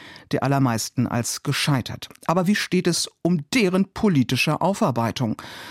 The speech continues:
Um eine Wiederholung dieser Fehler, etwa mit Blick auf China, nicht zu riskieren.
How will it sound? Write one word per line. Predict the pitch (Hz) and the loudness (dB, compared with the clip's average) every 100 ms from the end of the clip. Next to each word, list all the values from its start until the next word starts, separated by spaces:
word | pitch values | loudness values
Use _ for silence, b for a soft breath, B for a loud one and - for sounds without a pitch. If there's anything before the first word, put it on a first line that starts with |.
| B - | B 0
Um | 165 | 2
eine | 143 139 | 4 4
Wiederholung | 135 139 139 214 226 156 135 | 4 4 4 4 4 4 0
dieser | 120 120 | 0 -2
Fehler, | - 151 135 143 196 - | 2 4 4 4 0 0
etwa | 147 - 147 | -2 0 2
mit | 127 123 - | 4 2 0
Blick | 135 139 - | 0 0 0
auf | 131 123 - | -2 -2 -6
China, | - - 220 175 120 139 b b b | -12 -2 2 4 2 0 b b b
nicht | 175 180 - | 2 2 0
zu | - 110 | -2 -2
riskieren. | 95 - - 98 82 | -2 -4 -6 -6 -8